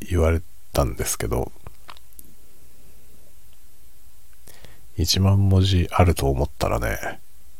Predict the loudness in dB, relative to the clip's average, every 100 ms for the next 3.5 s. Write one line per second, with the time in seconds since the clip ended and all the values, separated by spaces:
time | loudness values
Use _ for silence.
0 | -8 -8 -8 -8 -8 -8 -8 -8 -8 -8
1 | -8 -8 -2 4 6 8 8 6 6 4
2 | 2 0 0 0 0 -2 -2 -2 -2 -2
3 | -2 0 2 4